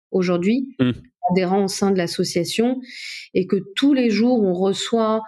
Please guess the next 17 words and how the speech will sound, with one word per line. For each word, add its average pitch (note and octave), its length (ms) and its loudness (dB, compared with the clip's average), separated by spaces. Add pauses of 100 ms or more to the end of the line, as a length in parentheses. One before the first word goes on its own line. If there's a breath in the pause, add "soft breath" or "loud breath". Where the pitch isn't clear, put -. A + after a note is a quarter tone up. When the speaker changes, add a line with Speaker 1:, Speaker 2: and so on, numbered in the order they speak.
(360 loud breath)
Speaker 1:
euh, F3 160 2
des F#3+ 220 2
demandes G#3 640 2
d'intérêt G3 1040 0
de F3+ 180 -2
producteurs G3 720 -2
de F3 140 0
différentes F#3 680 0
tailles. A#3+ 380 0
Donc, F#3 160 0
ça F3 160 -4
peut F#3+ 140 -4
être F#3+ 200 -2
une F3+ 220 2
toute A3+ 240 -4
petite, G3+ 560 -2
euh, F#3 240 0